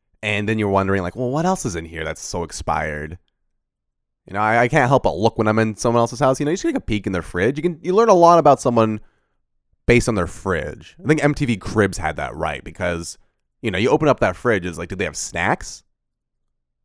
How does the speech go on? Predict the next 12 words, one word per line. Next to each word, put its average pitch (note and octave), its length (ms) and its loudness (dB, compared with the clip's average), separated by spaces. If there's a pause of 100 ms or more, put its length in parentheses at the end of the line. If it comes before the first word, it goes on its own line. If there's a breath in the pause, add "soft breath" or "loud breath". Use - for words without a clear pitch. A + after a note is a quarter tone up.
(200)
Do - 80 -4
they F#2 120 -2
clean E2+ 360 -8
that B2 160 2
fridge? F#3 540 -2 (1040)
Is A2+ 100 -6
there G#2 160 2
a G2 60 4
box E2+ 540 2
of, D#2+ 220 -4
you F#2 120 -2
know, D#2+ 420 -6